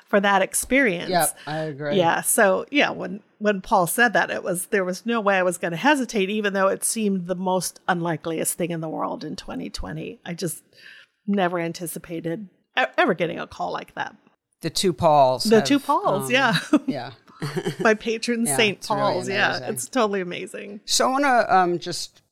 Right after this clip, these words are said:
Speaker 2: read to you something that Zach Ritter wrote in American Suburb X about your, about your work.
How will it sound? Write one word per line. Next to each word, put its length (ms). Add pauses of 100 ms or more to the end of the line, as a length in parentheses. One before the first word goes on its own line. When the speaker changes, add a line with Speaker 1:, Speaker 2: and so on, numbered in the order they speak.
Speaker 2:
read 420
to 160
you 540 (240)
something 720
that 560 (240)
Zach 420
Ritter 420
wrote 460 (460)
in 560
American 480
Suburb 480 (100)
X 640 (320)
about 300
your, 220 (120)
about 340
your 140
work. 580